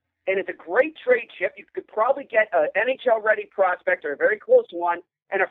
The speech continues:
first rounder, and then flip them either now for the defenseman you need or use it at the draft.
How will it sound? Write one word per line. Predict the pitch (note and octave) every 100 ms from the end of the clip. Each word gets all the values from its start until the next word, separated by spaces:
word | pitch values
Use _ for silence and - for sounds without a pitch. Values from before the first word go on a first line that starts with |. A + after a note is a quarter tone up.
| -
first | B3 -
rounder, | B3 A#3 G3+ E3 E3+ _ _ _ -
and | C#4
then | B3 A3 -
flip | C#4 C#4
them | B3+
either | B3+ G#3 G3
now | A3 A#3+ C4+ C4+
for | A3 G#3+
the | G#3
defenseman | F#3+ E3+ A3 A#3 A#3+ A#3
you | A3+
need | G#3 F#3+ F#3+ _ _ _ -
or | A3+
use | G#3+ - G#3+
it |
at | A3+
the | -
draft. | - F#4+ E3+ A#3